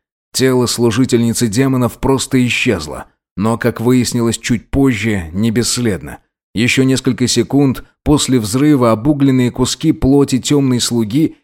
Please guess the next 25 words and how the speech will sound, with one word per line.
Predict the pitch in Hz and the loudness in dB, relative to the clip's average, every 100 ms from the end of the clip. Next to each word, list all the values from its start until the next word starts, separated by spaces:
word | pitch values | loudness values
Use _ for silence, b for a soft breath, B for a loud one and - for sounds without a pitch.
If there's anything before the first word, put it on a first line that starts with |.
| - | -2
и | |
ее | 117 131 143 | 0 2 2
гвардейцев | 123 127 117 127 156 - 120 | 2 0 0 2 2 2 -2
стучали | - 143 123 180 156 | -2 -2 0 0 0
по | 127 139 | 2 0
земле, | 110 131 131 151 | 0 0 2 0
как | - 123 - | 0 -6 -6
какой-нибудь | 113 - 143 139 131 113 120 113 | -10 -4 0 2 2 0 -2 -2
дождь. | 110 - - - _ _ _ _ _ _ _ - | -2 -2 -8 -12 _ _ _ _ _ _ _ -8
«Отлично», | 87 101 104 98 78 65 - - 71 69 65 - - _ | -6 -6 -8 -6 -6 -8 -8 -8 -8 -10 -10 -10 -14 _
подумал | 113 107 113 135 127 123 | 0 0 0 2 2 0
я. | 110 80 65 - _ _ _ | 0 -4 -8 -14 _ _ _
«Гринь | 80 90 107 123 139 143 | -10 -6 -4 -2 0 0
ко | 143 135 | 0 0
всему | - 131 131 131 | -2 -2 0 0
еще | 127 120 - 117 | 0 0 0 0
и | 110 | 0
маг. | 98 82 69 - - _ _ _ | -2 -6 -8 -12 -18 _ _ _
И | 90 135 | -4 -2
что | 123 - - 190 220 | -2 -6 -6 -2 0
мне | 226 233 | 0 -2
теперь | - 220 233 214 | -2 -2 0 0
с | - | 0
этим | 220 175 - 175 | 0 -2 -2 -2
делать?» | 143 110 80 73 - - | -2 -4 -4 -6 -10 -12